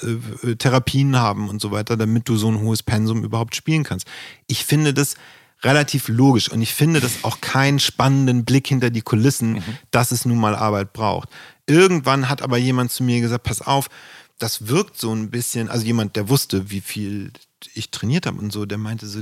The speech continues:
Speaker 1: so, „Irgendwie wirkt es in den Filmen jetzt gerade so, als hättest du immer nur gefeiert oder so, also als wäre das dir so zugeflogen, dass du so singen konntest,
Speaker 2: Ja.
Speaker 1: wie du singen
Speaker 2: Ja.
Speaker 1: konntest.“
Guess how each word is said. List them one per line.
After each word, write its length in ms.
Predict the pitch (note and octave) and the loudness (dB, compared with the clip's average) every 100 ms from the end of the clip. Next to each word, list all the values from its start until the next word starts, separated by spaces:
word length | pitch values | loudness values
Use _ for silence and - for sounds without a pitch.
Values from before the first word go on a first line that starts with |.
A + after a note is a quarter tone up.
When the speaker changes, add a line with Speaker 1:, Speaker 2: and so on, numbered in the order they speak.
| G2+ | -10
Speaker 1:
so, 160 | A2 G2+ | -10 -4
„Irgendwie 440 | B2+ F#3 D#3 C3+ | -2 0 -2 0
wirkt 180 | D3+ - | 0 0
es 140 | - | -2
in 100 | B2 | 0
den 140 | A2+ A2 | 2 2
Filmen 300 | B2 E3 F#3+ | 2 4 2
jetzt 160 | E3+ | 0
gerade 220 | B2+ C#3 C3 | 0 0 2
so, 120 | B2 | 0
als 180 | A2+ - | -2 -4
hättest 240 | - - | -4 -4
du 40 | C#3 | -2
immer 240 | A#2+ D3 | 2 4
nur 200 | C3 A#2 | 4 2
gefeiert 680 | G#2 - - D#3+ C3 G2+ - | 0 -6 -2 2 2 0 -6
oder 180 | G#2 G2 | -6 -6
so, 80 | F#2+ | -4
also 200 | G#2+ G2+ | -4 -4
als 180 | G#2+ - | -4 -2
wäre 180 | A2+ A#2 | 0 0
das 180 | A2+ - | 0 -2
dir 120 | A2 | -2
so 100 | G2+ | -2
zugeflogen, 680 | - A3 G#3+ - C3+ A#2+ A2+ | -4 -2 -2 -2 0 0 0
dass 140 | A2 | -6
du 120 | - A2+ | -6 -6
so 160 | G#2 | -4
singen 360 | G2+ G3+ F#3+ F#2+ | 0 0 2 0
konntest, 400 | G2+ G2 F#2 G2+ | -2 -2 -2 -6
Speaker 2:
Ja. 60 | - - - | -10 -20 -8
Speaker 1:
wie 120 | A2+ | -2
du 140 | G#2+ F#2+ | 0 0
singen 260 | A2+ A3 | 2 2
Speaker 2:
Ja. 160 | G#2+ E2+ | 2 0
Speaker 1:
konntest.“ 600 | F#2 D#2 - E2+ - - | -4 -8 -12 -12 -12 -14